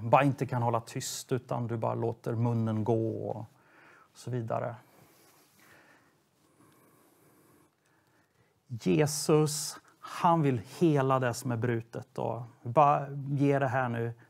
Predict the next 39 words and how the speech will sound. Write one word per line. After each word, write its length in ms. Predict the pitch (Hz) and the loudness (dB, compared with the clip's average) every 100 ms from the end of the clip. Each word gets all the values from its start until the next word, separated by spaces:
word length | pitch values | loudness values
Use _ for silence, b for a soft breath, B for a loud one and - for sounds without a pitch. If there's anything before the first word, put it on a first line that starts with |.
| b | b
till 160 | 120 | -2
dig, 260 | 123 123 127 | 2 2 0
Jesus. 420 | 123 - 135 - | -4 -10 -12 -4
Vi 140 | 135 | -2
bara 240 | 123 135 135 | 2 2 2
ger 240 | 135 139 | 2 2
de 120 | 135 | 2
här 120 | 127 127 | 0 0
relationerna. 760 | 127 127 - 127 127 127 139 - _ B B B | 0 -2 -2 -4 -4 -6 -8 -14 _ B B B
Jag 80 | |
vill 100 | 170 | 8
bara 160 | 180 190 | 10 10
välsigna 640 | 185 - - 202 190 175 | 8 2 4 6 8 8
var 180 | 175 170 | 8 6
och 80 | 160 | 4
en, 160 | 156 143 | 2 4
Herre, 260 | 143 143 | 4 2
som, 340 | 143 147 135 131 B B B B B B B B | 0 0 -2 -4 B B B B B B B B
som 220 | B 196 180 | B 4 10
går 200 | 190 196 | 12 12
igenom 640 | 185 190 190 165 143 135 | 8 8 8 8 6 6
brutna 460 | 156 175 156 170 | 6 6 6 4
relationer, 760 | 156 151 143 156 135 127 123 139 | 6 4 4 2 2 0 -2 -6
som 240 | - 156 156 | 0 2 6
går 160 | 170 | 8
igenom 340 | 180 180 175 180 | 8 8 6 4
en 100 | 165 | 4
konflikt 600 | 180 - 170 175 - - | 2 2 2 2 2 0
just 260 | 151 - | 0 2
nu, 200 | 156 156 | 2 4
Fader. 520 | 151 143 135 139 135 - B B B _ b b b b b | 4 2 0 -2 -4 -6 B B B _ b b b b b
Eller 180 | 185 185 | 6 6
som 200 | - 190 | 8 4
har 260 | - 220 214 | 8 8 8
gått 220 | 196 - | 6 2
igenom 260 | 170 156 151 | 2 4 4
en 80 | |
konflikt 520 | 135 127 - 151 151 - | 4 0 2 0 0 -2
som 340 | - 160 139 | 4 6 4